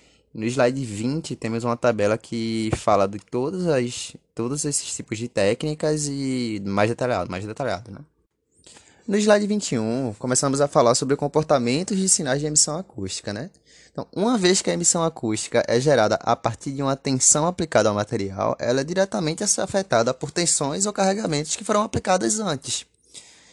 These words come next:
Em mil novecentos e cinquenta, Joseph Kaiser relatou que materiais que entram em regime plástico, após uma aplicação de carga,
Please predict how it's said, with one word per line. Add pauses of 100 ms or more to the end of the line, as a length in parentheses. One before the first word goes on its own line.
(100)
Em
mil
novecentos
e
cinquenta,
Joseph
Kaiser
relatou
que
materiais
que
entram
em
regime
plástico,
após
uma
aplicação
de
carga,